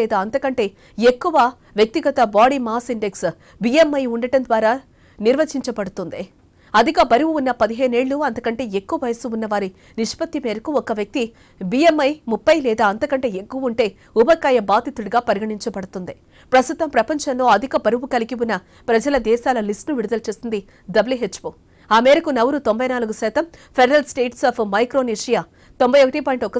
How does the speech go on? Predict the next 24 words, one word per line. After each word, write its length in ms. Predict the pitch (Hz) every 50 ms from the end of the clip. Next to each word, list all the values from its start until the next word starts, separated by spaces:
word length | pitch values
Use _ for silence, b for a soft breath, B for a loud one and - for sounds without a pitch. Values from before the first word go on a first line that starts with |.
| 226
శాతం, 260 | - 233 220 - 247 262 - b b b b b
కుక్ 200 | - 294 - - 320 233 -
టాంగా 280 | 240 220 254 285 294 277 269
దీవులు 260 | 254 233 240 233 208 160 156 -
తొంభై 220 | 220 202 214 262 254 -
శాతం, 280 | 277 240 233 285 277 285 - b b b b b 226 226
నియు 220 | 254 262 311 320 262 165 185 214
ఎనభై 200 | 240 262 311 262 247
ఒకటి 160 | 247 254 302 - -
పాయింట్ 240 | 262 233 220 - 208 190 214
ఏడు, 160 | 233 240 277 311 311 b b b b b -
సమోవా 380 | - 240 247 302 302 302 254 226 208 208
ఎనభై 200 | 233 262 277 277 277 285 277 -
పాయింట్ 240 | 262 240 233 226 226 202 185
నాలుగు, 300 | 185 214 226 226 - 269 262 b b b b b -
పలావ్ 260 | 233 247 277 277 247 220
డెబ్బై 240 | 226 220 220 269 269 247 220 226
ఎనిమిది 240 | 269 294 302 311 285 -
పాయింట్ 200 | 240 226 226 226 208
నాలుగు, 220 | 202 214 233 254 302 - -
కువైట్ 320 | 254 214 240 240 233 226 196 208
డెబ్బై 220 | 208 208 233 233 220 214
నాలుగు 240 | 220 233 233 277 269 -
పాయింట్ 220 | 233 214 208 -